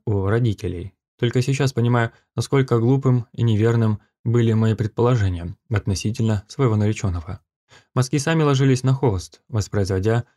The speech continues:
моего Лира. Увлечённая рисованием, я не заметила, как наступил вечер. Окинув результат своей работы придирчивым взглядом, осталась очень довольна.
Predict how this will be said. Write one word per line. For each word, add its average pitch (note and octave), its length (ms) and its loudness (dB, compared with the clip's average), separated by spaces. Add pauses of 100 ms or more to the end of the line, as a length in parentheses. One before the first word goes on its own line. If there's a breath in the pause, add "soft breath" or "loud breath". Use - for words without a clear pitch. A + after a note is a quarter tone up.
(180 soft breath)
моего B2+ 200 2
Лира. F2+ 400 -4 (380)
Увлечённая B2 520 2
рисованием, A#2+ 680 0 (300 soft breath)
я A2+ 120 2
не G#2 120 2
заметила, A#2+ 640 0
как - 200 -6
наступил G#2+ 440 -2
вечер. F#2+ 500 -4 (580 loud breath)
Окинув A2 420 -2
результат A2 640 -2
своей G2+ 280 -2
работы A#2 460 0 (340)
придирчивым A2+ 580 0
взглядом, G#2+ 480 0 (240)
осталась A#2 520 -2 (120)
очень G#2 280 -2
довольна. F2+ 460 -2